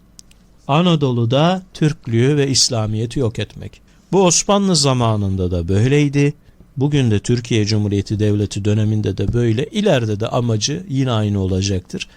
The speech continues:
Sadece şekil değiştirecektir. Bu sebeple otuz bir Mart isyanını üstünde dura dura ve bütün detaylarıyla anlatmak istiyorum ki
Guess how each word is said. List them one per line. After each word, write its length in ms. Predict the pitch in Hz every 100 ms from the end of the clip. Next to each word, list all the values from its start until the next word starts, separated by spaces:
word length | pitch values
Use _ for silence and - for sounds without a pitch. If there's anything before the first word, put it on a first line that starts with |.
| - -
Sadece 600 | - 185 135 113 113 160
şekil 440 | - 117 151 127
değiştirecektir. 880 | 113 95 - 98 95 95 87 - - - - - _
Bu 80 | 160
sebeple 600 | - 214 214 131 107 110 - - - - _ - -
otuz 360 | 120 139 131
bir 100 | 160
Mart 320 | 165 120 -
isyanını 680 | - - 120 113 98 95 143 165 _ - - -
üstünde 560 | - - 139 131 123
dura 240 | 120 135 135
dura 260 | 107 98
ve 200 | 104 104 - - - - -
bütün 300 | - 202 143
detaylarıyla 720 | 120 117 107 107 113 107 104
anlatmak 500 | 101 104 107 113 110
istiyorum 500 | - - 127 175 131
ki 240 | 113 110